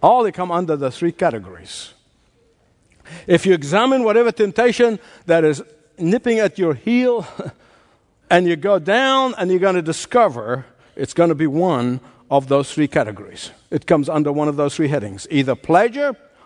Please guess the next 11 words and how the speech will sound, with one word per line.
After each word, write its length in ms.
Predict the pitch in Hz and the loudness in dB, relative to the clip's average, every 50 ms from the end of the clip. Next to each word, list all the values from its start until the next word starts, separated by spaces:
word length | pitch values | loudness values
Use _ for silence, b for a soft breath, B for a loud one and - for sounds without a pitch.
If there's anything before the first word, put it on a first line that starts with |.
| b b | b b
popularity, 800 | - 185 180 160 - - 170 151 156 170 196 202 202 190 - 208 | 2 2 2 2 2 0 -2 0 0 0 0 0 -2 -2 -2 -2
or 120 | 180 170 | -2 -2
power. 440 | 147 - 175 156 113 92 92 - - - - _ _ _ _ _ _ _ _ _ _ _ _ _ _ _ _ _ _ _ | -4 -4 -6 -6 -6 -8 -12 -16 -20 -20 -20 _ _ _ _ _ _ _ _ _ _ _ _ _ _ _ _ _ _ _
Think 280 | - 285 339 349 294 | 2 2 2 2 2
of 100 | 311 262 | 0 0
one, 220 | 214 175 131 98 87 - _ | 0 -2 -4 -4 -8 -2 _
pick 220 | 320 359 370 - | 0 0 2 2
one, 300 | 349 339 339 302 165 117 - _ _ _ _ _ _ _ _ _ _ _ _ _ _ _ _ _ _ | 2 2 2 0 -2 -6 -10 _ _ _ _ _ _ _ _ _ _ _ _ _ _ _ _ _ _
and 100 | 143 143 | 2 2
you'll 140 | 147 143 131 | 4 2 0
find 520 | - - 233 233 196 147 143 135 135 - | 0 2 2 2 2 2 0 -2 -4 -6